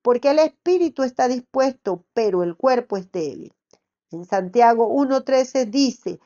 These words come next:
"Que nadie diga que Dios lo ha tentado, porque Él no tienta a nadie". Y por último, siempre pidan en oración lo que dice el Padre Nuestro, que fue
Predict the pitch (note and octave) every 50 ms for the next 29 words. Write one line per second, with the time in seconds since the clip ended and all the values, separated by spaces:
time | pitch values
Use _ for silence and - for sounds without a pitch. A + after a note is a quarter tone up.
0 | _ _ _ _ _ - C4 A#3+ A3+ G#3+ G#3+ A#3 C4+ D#4+ F4 F4 E4 D4+ D4+ C#4+
1 | A#3+ A3 G#3+ C4+ D4+ D4+ C#4+ A#3+ F#3+ G3+ F#3 F3 - - F#3+ F3+ F3+ G3+ A#3+ C4
2 | C4 C4 - B3 A3+ G#3+ G#3+ - G#3 G3 F#3+ F#3+ - A#3 A3 G#3 F#3+ F3 E3 -
3 | _ - G3 F#3 F#3 F#3 F#3 - G3 F#3+ - - - A3+ B3+ C4 B3+ B3+ A#3+ G#3+
4 | G#3 B3 C4+ C4 - - A#3+ B3 A#3+ A3 F#3 E3 - F3+ F3 E3+ F3 F#3 F3 E3+
5 | D#3+ D#3 B2+ - - _ _ _ _ _ _ - D#3+ - - G3+ G#3 B3 D#4 E4+
6 | E4 D4 - - G#3+ G#3 G#3 G#3+ A3 G#3+ - _ _ _ _ _ _ _ _ _
7 | _ _ _ _ _ _ _ - - - C4+ D#4 E4+ F4+ D#4+ D4 C#4 - - A#3+
8 | A3 G#3+ - _ _ - D#4 D#4 D#4 D4 B3+ A#3 G#3 G3 G3 G3 F#3+ F#3+ F#3+ F#3+
9 | F#3 F3+ F3+ F3+ - - B3 A3 A3+ A3+ A3+ A3+ A3 - _ - G#3 G#3 G3+ G3
10 | - G3+ F#3+ F#3+ A3+ B3 B3 A#3+ - B3 A3 G3+ F#3+ - - G3 F#3+ F#3 F#3 G3
11 | F#3+ G3 G3+ G#3 G3+ F#3+ F#3+ - - F3 E3+ D#3+ - G3 F#3 - _ - A3+ A3+
12 | A#3 A3 -